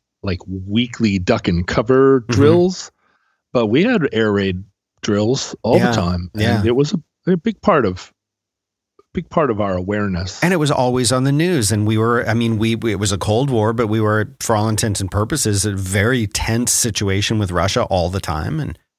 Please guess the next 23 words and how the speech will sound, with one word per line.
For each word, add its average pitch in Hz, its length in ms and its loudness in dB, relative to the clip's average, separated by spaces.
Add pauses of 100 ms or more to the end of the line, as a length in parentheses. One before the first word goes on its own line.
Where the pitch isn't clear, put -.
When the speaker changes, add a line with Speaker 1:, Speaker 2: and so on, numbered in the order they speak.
(340)
Speaker 2:
apparently 226 460 0
that 180 180 0
movie, 160 440 0
I 117 120 0
put 202 200 -4
the 226 80 0
Wikipedia 120 920 0 (100)
entry 113 400 -2
for 104 220 -2
the 101 60 0
movie 98 220 0
The 92 120 0
Day 95 180 0
After 95 380 0
into, 107 840 0 (680)
uh, 85 500 -2 (160)
into 110 300 0
our 95 120 2
show 190 220 -2
notes. 92 520 -2 (760)
But 156 260 0 (360)
this 170 360 -2
movie 151 760 0